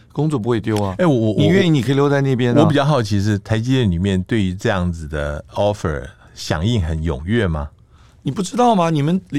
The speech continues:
Speaker 1: 《经济报》有写啊。
Speaker 2: 嗯，嗯。
Speaker 1: 极其踊跃啊。<laughs> 因为有一个，他就访问到一位那个员工，就说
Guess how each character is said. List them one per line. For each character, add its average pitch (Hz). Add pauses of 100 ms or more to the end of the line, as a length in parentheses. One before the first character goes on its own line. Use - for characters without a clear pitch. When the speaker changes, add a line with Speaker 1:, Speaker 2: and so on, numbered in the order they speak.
Speaker 1:
《经 190
济 190
报》 185
有 131
写 113
啊。 101
Speaker 2:
嗯， 85
嗯。 80 (420)
Speaker 1:
极 -
其 180
踊 123
跃 156
啊。 - (360)
<laughs> -
因 185
为 196
有 131
一 139
个， -
他 151
就 160
访 120
问 127
到 139
一 123
位 131
那 117
个 104
员 104
工， 120
就 117
说 113